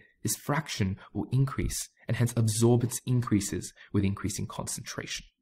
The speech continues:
Key take-home message, as A goes up, C also goes up. Let's study what actually happens when we say an element absorbs electromagnetic radiation. So it's specifically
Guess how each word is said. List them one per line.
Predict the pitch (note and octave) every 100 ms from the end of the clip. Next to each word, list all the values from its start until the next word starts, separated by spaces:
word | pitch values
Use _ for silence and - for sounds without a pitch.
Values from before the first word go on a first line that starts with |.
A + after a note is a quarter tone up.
| _ _ _ _ _ _
Key | - E3
take-home | F3 E3 D#3+
message, | D#3+ D#3+ G#3 G#3 - _ _ _ -
as | - -
A | B2+ C3
goes | D3 D3
up, | E3 - - -
C | - - A2+ G#2 -
also | F#2+ - -
goes | F#2+ G2
up. | G#2+ - _ _ _ _ - - - -
Let's | - -
study | E3+ F3
what | C#3+ B2+ F3+ - -
actually | A2 - - A#2
happens | G2 B2 - G2+ - - - -
when | A#2+
we | A#2
say | C3+
an | B2 -
element | A#2 A#2 -
absorbs | A2 G2+ A2 G#2+ G#2 F#2+ - -
electromagnetic | G#2 G#2 G#2+ G2+ F#2 F#2
radiation. | G#2 G2 - - - _ _ _ _ _ - -
So | G3+
it's | G#3
specifically | - G#3 G3 - A#3 A#3 - C3+ A2+